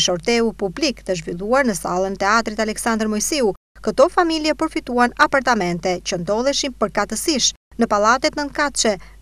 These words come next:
numër një, tre të rrugës Lura dhe numër pesëmbëdhjetë njëzet e tre në rrugën Ahmet Dakli. Gjithçka u realizua në kuadër të procesit të rindërtimit.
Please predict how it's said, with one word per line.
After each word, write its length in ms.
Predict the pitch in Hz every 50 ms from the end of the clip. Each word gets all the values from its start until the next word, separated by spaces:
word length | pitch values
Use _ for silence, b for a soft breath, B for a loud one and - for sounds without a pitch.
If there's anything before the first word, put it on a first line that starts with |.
| -
numër 400 | 226 262 262 240 220 202 185 - - - -
një, 220 | 196 208 233 285 359 403 - -
tre 220 | - - 226 214 220 240 240
të 160 | - 226 208
rrugës 320 | 214 269 254 277 262 - - 294
Lura 300 | 320 285 240 214 196 180 175 _ _ _ _ - 214
dhe 80 | 226 220 220
numër 380 | 240 247 240 226 214 202 185 - - -
pesëmbëdhjetë 640 | - 254 254 - - 240 226 208 220 208 202 -
njëzet 220 | 269 302 - 330 -
e 40 | 320 -
tre 140 | - 240 220 214 208 B B B B
në 60 | 359 339
rrugën 320 | 254 190 185 180 220 226 - -
Ahmet 460 | 294 285 - 208 202 190 202 202 - -
Dakli. 460 | 208 - 180 - - - 202 180 175 - - _ _ _ _ _ _ _ _ _ - -
Gjithçka 380 | 214 220 - - - - 339 466
u 120 | 453 453 359
realizua 480 | 269 254 269 254 226 233 220 220 233 254
në 140 | 233 226 -
kuadër 400 | - 220 202 208 247 262 302 294 - -
të 120 | 240 226 220 -
procesit 480 | - 320 330 - - 311 - - 262 240
të 140 | 247 226 190
rindërtimit. 640 | 185 180 185 180 156 202 185 180 180 180 175 -